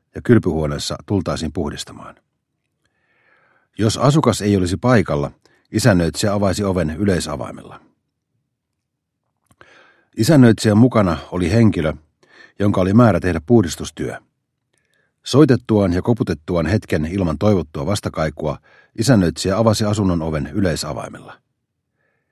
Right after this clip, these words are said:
Keittiön ilmanvaihtokanava puhdistettiin. Kylpyhuoneen ovella miehet pysähtyivät. Ovi oli lukossa.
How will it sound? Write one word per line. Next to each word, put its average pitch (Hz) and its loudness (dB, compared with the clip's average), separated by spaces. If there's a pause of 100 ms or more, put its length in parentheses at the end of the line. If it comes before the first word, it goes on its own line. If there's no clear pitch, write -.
(280)
Keittiön 113 4
ilmanvaihtokanava 90 2
puhdistettiin. - -8 (720)
Kylpyhuoneen 98 2
ovella 92 0 (100)
miehet 92 -2
pysähtyivät. - -10 (960)
Ovi 104 2
oli 78 0
lukossa. - -8